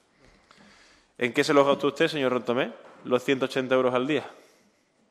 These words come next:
¿Se lo gastó en comidas y cenas, como en el foro de Pedro J, que organizaron aquí, a presupuesto de la ciudad?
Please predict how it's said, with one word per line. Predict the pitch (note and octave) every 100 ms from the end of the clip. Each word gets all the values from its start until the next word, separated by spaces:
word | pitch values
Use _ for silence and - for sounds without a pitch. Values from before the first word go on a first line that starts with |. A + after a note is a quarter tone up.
| _ _ _ _ _ _ - _ _ _ _ _ _ _ _ _ _ _ _ _
¿Se | - G#2
lo | G2+
gastó | - C3 C3
en | B2+ B2 B2 A#2+
comidas | B2+ B2+ C3+ C3+
y | B2+
cenas, | F3+ F#3+ G#3 G#3+
como | - C3 B2 B2 B2 A#2 B2 - - -
en | A#2
el | A#2+ A#2
foro | C3 B2+
de | B2+
Pedro | A#2+ B2+ A#2+
J, | D#3 E3+ G#2 G2
que | D3+
organizaron | C#3+ C#3 D3 C#3+
aquí, | C#3+ G#3 - - - _ _ _
a | B2+
presupuesto | C3 C#3 C#3 C#3 C#3
de |
la | C#3
ciudad? | C3+ D3+ B3+